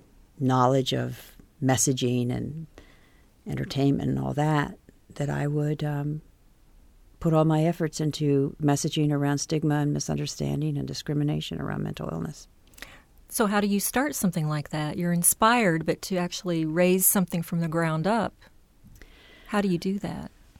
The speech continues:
Speaker 1: Well, the first thing I did, I ta-, I took a long time to figure out how I wanted to enter the world of mental health advocacy. And because I am New York-based,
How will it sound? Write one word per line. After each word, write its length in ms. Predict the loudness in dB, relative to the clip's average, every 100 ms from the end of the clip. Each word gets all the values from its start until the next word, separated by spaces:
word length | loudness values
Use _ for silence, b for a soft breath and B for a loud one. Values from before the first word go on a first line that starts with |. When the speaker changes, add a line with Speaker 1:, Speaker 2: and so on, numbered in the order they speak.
| _
Speaker 1:
Well, 140 | 6 8
the 80 |
first 260 | 8 6 6
thing 160 | 6 8
I 60 |
did, 120 | 8
I 120 | 8 6
ta-, 260 | 4 0 4
I 100 | 2
took 220 | 4 2
a 60 | 4
long 340 | 6 6 4
time 340 | 2 4 6
to 80 | 4
figure 400 | 2 0 2 4
out 240 | 6 4 0
how 360 | 0 4 6
I 100 | 6
wanted 320 | 6 4 4
to 120 | 2 0
enter 600 | 4 6 4 2 0 -2 -6 -4
the 140 | -2
world 560 | 2 2 4 2 0 -4
of 480 | -2 -2 -2 -8 -16 -12 -2
mental 380 | 0 0 -2
health 360 | -4 -6 -6 -10 -10
advocacy. 720 | -10 -10 -12 -12 -12 -14 -18 _ b b b -4
And 100 | 0
because 400 | 2 4 2 2
I 200 | 2 4
am 240 | 6 6
New 120 | 6 4
York-based, 1040 | 4 0 -2 -4 -2 -2 -4 -10 -12 -18